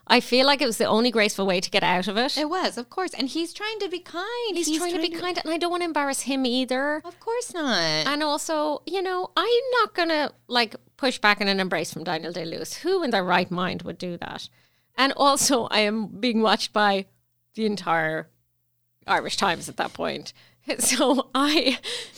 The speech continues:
Speaker 1: then have to somehow get myself back to the newsroom to cover this funeral. And I remember walking in and everyone being,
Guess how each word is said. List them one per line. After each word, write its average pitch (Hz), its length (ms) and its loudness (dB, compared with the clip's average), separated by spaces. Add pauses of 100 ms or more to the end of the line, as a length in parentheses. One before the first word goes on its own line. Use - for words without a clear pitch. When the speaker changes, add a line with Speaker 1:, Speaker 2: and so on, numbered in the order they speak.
Speaker 1:
then 254 280 6
have 302 380 6
to 262 100 0
somehow 226 540 2 (300)
get 269 240 2
myself 262 480 6
back 208 220 4
to 240 100 -2
the 208 100 0
newsroom 214 440 -2
to 196 120 -6
cover 196 320 -4
this 175 260 -6
funeral. 185 520 -2 (100)
And 175 100 -2
I 180 120 2
remember 185 500 0
walking 185 480 -2
in 165 300 -4
and 165 180 -6
everyone 165 380 -4
being, 170 300 -6